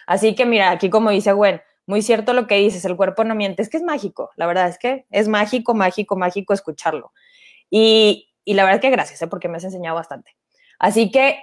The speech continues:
esa, esa parte, volviendo al tema de la inseguridad, es, la, la sentimos todo el tiempo cuando vamos a hacer un proyecto nuevo, cuando vamos a elegir algo, pero la realidad es que nos metemos en este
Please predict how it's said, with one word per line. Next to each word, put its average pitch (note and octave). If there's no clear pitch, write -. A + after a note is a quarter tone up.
esa, C#4
esa E4+
parte, D4
volviendo G#3+
al C4+
tema A3+
de A3
la G3+
inseguridad, F3+
es, G#3
la, A3+
la A#3+
sentimos C4+
todo C#4+
el C#4+
tiempo A#3+
cuando G#3+
vamos G3+
a G#3+
hacer G3
un F#3+
proyecto F#3
nuevo, E3
cuando F3
vamos G3+
a G3+
elegir F3+
algo, F3
pero A3
la A#3
realidad A#3+
es D4
que D4
nos A#3+
metemos D4
en F4
este D4